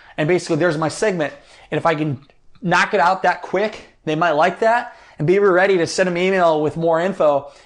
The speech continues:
And if they like your story, they'll take it. Then sometimes you gotta leave them a voicemail. Say, "Hey, if you wanna contact me, if you're interested." So, like, this is what I've done to be able to <laughs> get on T V. And again, if you follow this and if you're persistent,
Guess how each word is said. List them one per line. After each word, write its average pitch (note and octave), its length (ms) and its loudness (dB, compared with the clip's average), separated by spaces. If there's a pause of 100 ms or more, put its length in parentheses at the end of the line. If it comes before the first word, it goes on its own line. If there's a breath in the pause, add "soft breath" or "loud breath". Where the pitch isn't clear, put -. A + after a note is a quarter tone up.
And D#3 80 -2
if C3+ 40 -4
they E3 140 2
like G3+ 280 2
your F3 100 0
story, A3+ 380 2
they'll D3+ 140 2
take C4 360 -4
it. - 240 -4 (380 loud breath)
Then F#3+ 120 0
sometimes A#3 500 -2
you F3 60 0
gotta E3 200 0
leave F3 180 0
them D3 160 -2
a - 20 -8
voicemail. G3+ 720 -2 (360)
Say, F#3 180 0
"Hey, F#3+ 200 2
if F3 100 -2
you F3+ 80 0
wanna E3 120 0
contact F3+ 460 0
me, D#3 80 -2
if C3+ 60 -6
you're D#3+ 100 0
interested." F#3 520 -2 (420 loud breath)
So, F#3+ 160 0
like, F#3 260 0 (220 loud breath)
this A#3 240 0
is A3 100 -4
what G3+ 140 0
I've F#3 260 2
done E3 440 0 (420 soft breath)
to F3+ 320 4
be E3+ 120 2
able F#3 200 4
to D3+ 80 2
<laughs> B2 160 -2
get G#3+ 160 4
on E3 160 0
T E3 240 0
V. F3+ 320 2 (180 loud breath)
And E3 100 -2
again, G3 200 2
if D#3+ 100 -6
you F#3 80 -2
follow G3 400 2
this D3 340 0
and D#3 120 -6
if C#3+ 100 -6
you're D3+ 100 -2
persistent, D#3+ 720 0